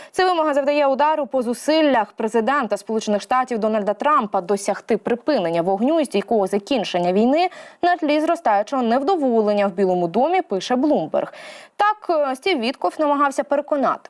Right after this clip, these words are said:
Путіна погодитись на припинення вогню по поточній лінії фронту. Під час тривалих переговорів у Кремлі, всі ми пам'ятаємо, як Віткоф відвідував, е, рашистського диктатора, як тис йому руки. Всі ці кадри ми бачили. Однак, за словами джерел, російський лідер все ж таки зберіг жорстку позицію щодо питання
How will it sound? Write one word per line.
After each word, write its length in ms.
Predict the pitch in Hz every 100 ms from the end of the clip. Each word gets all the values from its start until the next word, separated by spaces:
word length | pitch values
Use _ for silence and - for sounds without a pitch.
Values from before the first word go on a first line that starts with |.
| -
Путіна 440 | 302 403 339 254
погодитись 720 | 214 285 240 226 165 - 220
на 80 | 202
припинення 520 | - 196 285 392 403
вогню 300 | 359 339 349
по 120 | - 294
поточній 640 | 320 330 302 190 - -
лінії 240 | 180 208
фронту. 420 | 233 359 427 403 220
Під 140 | 226
час 240 | 226 208 - - -
тривалих 500 | 370 320 247 190 185
переговорів 600 | 254 254 247 254 240 226
у 60 |
Кремлі, 340 | 240 262 302 403
всі 140 | 359
ми 100 | 226
пам'ятаємо, 600 | 196 202 196 208 196 185
як 200 | 185 -
Віткоф 300 | 208 - 190 - - - -
відвідував, 800 | 320 277 277 190 175 185 170 180
е, 280 | 180 175
рашистського 420 | 190 202 220 - 208
диктатора, 640 | 226 - 339 415 339 226
як 160 | 185 -
тис 240 | 220 -
йому 260 | 208 202 220
руки. 360 | 349 415 294
Всі 300 | 214 - 208
ці 160 | 190 190
кадри 380 | 220 190 185 180
ми 120 | 180
бачили. 580 | 247 359 - 320 285 240 - -
Однак, 240 | 330 415
за 100 | 349
словами 440 | 330 294 254 220 -
джерел, 380 | - 254 359
російський 500 | 240 180 269 320 403
лідер 260 | 359 349 359
все 240 | - 190
ж 100 | 208
таки 220 | 320 320 285
зберіг 460 | 220 359 294 202
жорстку 380 | 196 196 - 190
позицію 500 | - 170 233 302 339
щодо 360 | - 233 226 302
питання 540 | 208 - 180 185